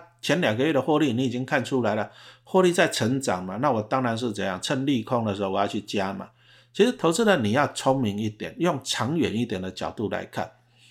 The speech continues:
啊，获利成长的公司，啊，现在下跌是因为，是因为股利不漂亮，啊，投资人恐慌把它卖掉，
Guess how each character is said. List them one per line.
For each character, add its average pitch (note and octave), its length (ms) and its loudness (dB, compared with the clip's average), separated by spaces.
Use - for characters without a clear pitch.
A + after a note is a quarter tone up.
啊， A2+ 180 0
获 G#3 160 6
利 G3+ 100 8
成 D#3 220 2
长 B2 120 2
的 A#2+ 120 0
公 B2+ 200 4
司， B2+ 140 -2
啊， E3+ 100 2
现 F#3+ 160 2
在 F#3+ 120 2
下 F#3 260 4
跌 G#2+ 180 0
是 C3+ 140 -2
因 B2 60 2
为， G#2+ 80 2
是 G2+ 180 -4
因 F#3+ 80 2
为 F#3 80 2
股 G#2 240 0
利 C#3 160 4
不 A#2 140 -4
漂 B2 240 0
亮， A#2+ 200 -2
啊， - 100 4
投 C3 200 2
资 C3+ 80 0
人 C#3 100 2
恐 G#2+ 160 0
慌 B2+ 180 2
把 G2+ 140 0
它 G#2+ 80 0
卖 A2+ 240 2
掉， G#2 380 -2